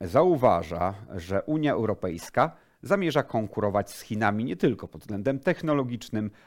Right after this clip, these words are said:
ale także pod względem wysokotechnologicznego ucisku. To dzisiejszy dodatek Prawnik do Dziennika Gazety Prawnej. Coraz większy tłok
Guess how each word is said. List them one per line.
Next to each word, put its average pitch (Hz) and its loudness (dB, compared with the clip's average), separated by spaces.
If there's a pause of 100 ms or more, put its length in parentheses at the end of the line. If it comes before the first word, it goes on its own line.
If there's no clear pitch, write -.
ale 175 4
także 117 0
pod 123 -2
względem 95 -4
wysokotechnologicznego 95 -4 (300)
ucisku. - -6 (640)
To 113 0
dzisiejszy 85 -10
dodatek 92 -6
Prawnik 113 2
do 123 0
Dziennika 85 -6
Gazety 78 -10 (160)
Prawnej. 73 -2 (1400)
Coraz 147 2
większy 107 -2
tłok 113 -2